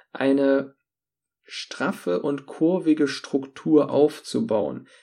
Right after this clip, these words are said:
Weit, weit entfernt von einem Bodybuilder-Aussehen. Und ich rede nicht, und ich rede auch gar nicht von dem Bodybuilder-Aussehen mit Steroiden. Ich rede, also <laughs> immer wenn ich jetzt Bodybuilder sage, meine ich damit natürliche, den natürlichen Muskelaufbau.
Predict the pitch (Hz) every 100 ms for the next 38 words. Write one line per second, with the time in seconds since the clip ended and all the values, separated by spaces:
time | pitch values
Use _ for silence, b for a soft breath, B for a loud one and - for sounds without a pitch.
0 | b 131 147 160 196 190 - - 131 143
1 | 147 139 123 131 131 - 120 120 110 -
2 | 120 117 117 117 110 - 123 127 117 113
3 | 113 113 113 117 127 - 104 - B B
4 | 110 - 139 143 202 - - b 143 131
5 | 175 156 156 170 170 - 139 139 135 151
6 | 135 131 127 127 135 135 127 127 B B
7 | - 135 135 - - 131 127 127 165 165
8 | 135 131 131 160 - b b b b b
9 | 120 - 208 233 240 156 147 131 - 151
10 | 185 139 139 131 127 127 123 120 123 123
11 | 123 120 120 b b b - - - -
12 | 196 170 139 131 135 127 127 123 - 147
13 | 139 135 123 117 120 - 110 107 104 -
14 | - 127